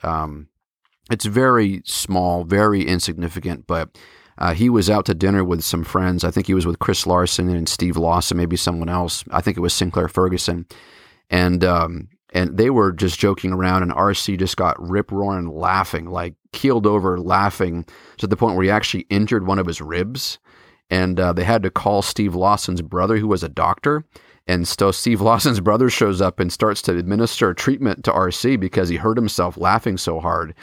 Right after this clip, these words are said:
And, uh, I just love that. You know, <laughs> I love that story that this man who was so serious-minded and so theologically precise and astute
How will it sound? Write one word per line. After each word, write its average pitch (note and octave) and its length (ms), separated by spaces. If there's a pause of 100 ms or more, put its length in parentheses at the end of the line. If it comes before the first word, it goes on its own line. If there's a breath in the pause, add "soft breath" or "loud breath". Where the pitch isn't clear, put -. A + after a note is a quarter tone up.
(400 loud breath)
And, F#2 340
uh, D#2+ 240 (180)
I A#2+ 100
just D#3 200
love G2 320
that. C#3+ 260 (120)
You G#2+ 120
know, A2+ 100
<laughs> - 80
I - 0
love C3+ 240
that B2+ 180
story A2 380
that F#2+ 140
this G#2 180
man G#2 320
who G2+ 80
was F#2 120
so B2 240
serious-minded G#2 880
and F#2 120
so G#2 460 (400 loud breath)
theologically G2+ 640
precise G2 640
and F2+ 100
astute F#2+ 520